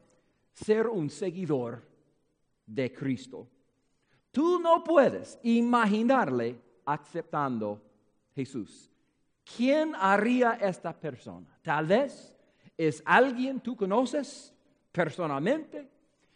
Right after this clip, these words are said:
Quizás es un miembro de tu familia o un vecino. Quizás es alguien famoso, pero alguien muy conocido por ser un oponente del evangelio.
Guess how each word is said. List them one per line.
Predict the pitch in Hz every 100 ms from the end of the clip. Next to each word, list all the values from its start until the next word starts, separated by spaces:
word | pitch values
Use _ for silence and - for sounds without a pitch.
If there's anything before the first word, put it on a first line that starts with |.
| _
Quizás | 185 185 - 233 269 254
es | 254
un | 262
miembro | 262 302 262 143 87 -
de | 120
tu | 214
familia | 233 220 254 240 139 175 131
o |
un | 160 185
vecino. | 185 202 285 285 131 - - _ _ _
Quizás | - 175 196 226 226
es | 202 202
alguien | 208 240 226 226
famoso, | 214 226 220 254 - 123 - - _ _ _
pero | 208 190 185
alguien | 190 254 220 240
muy | 208 269 330
conocido | - 247 240 226 277 262 143
por | - 180
ser | - 220 220 208 - - _ _ _
un | 196 190 175 _
oponente | 185 170 196 202 226 202 - 98 - _ _ _
del | 151 147
evangelio. | 147 139 135 143 127 82